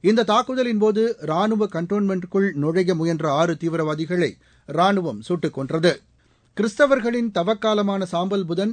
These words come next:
இன்று தொடங்குகிறது. நாற்பது நாட்கள் நடைபெறும் இந்த தவக்காலத்தின் போது தேவாலயங்களில் சிறப்பு பிரார்த்தனைகள் நடைபெறவுள்ளது. இதன் நிறைவாக இயேசுபிரான் உயிர்த்தெழுந்த தினம் ஈஸ்டர் பண்டிகையாக கொண்டாடப்படும்.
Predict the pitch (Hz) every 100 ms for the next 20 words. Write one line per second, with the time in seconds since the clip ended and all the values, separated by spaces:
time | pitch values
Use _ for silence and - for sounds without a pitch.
0 | 185 170 208 175 139 135 131 156 147 -
1 | _ _ - 156 190 208 208 190 185 190
2 | 226 202 160 185 185 180 170 160 - 151
3 | 185 180 165 165 156 143 156 202 151 165
4 | 170 165 156 147 139 131 185 190 165 151
5 | 151 151 147 185 120 113 156 156 139 135
6 | 147 156 151 _ _ _ _ 196 220 220
7 | 220 247 247 226 247 196 220 226 220 214
8 | 214 170 196 214 202 202 190 175 151 190
9 | 254 - 190 220 226 180 156 156 135 135
10 | 127 226 135 131 127 123 160 165